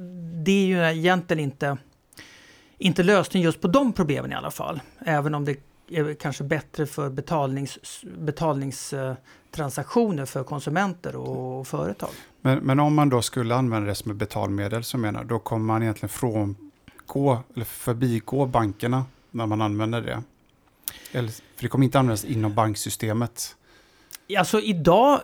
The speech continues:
Speaker 1: idag kan man väl säga att, eh, bank, alltså det är många som, som tänker sig så här att anledningen till att banker är emot kryptovalutor, det är för att, eh, de ser att de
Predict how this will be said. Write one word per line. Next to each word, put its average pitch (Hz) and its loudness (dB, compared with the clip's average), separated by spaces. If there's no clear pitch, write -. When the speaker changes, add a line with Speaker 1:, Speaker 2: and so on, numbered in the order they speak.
Speaker 1:
idag 185 6
kan 294 2
man 277 6
väl 254 6
säga 156 6
att, - 0
eh, 147 4
bank, 165 2
alltså 170 0
det 190 4
är 196 6
många 196 6
som, - -4
som 156 0
tänker 190 0
sig 170 0
så 160 0
här 139 6
att 139 0
anledningen 156 2
till 175 0
att 143 -2
banker 156 0
är 151 2
emot 151 0
kryptovalutor, 165 0
det 143 2
är 127 0
för 127 -2
att, 127 -4
eh, 131 -2
de 131 -2
ser 127 -4
att 123 -8
de 131 -4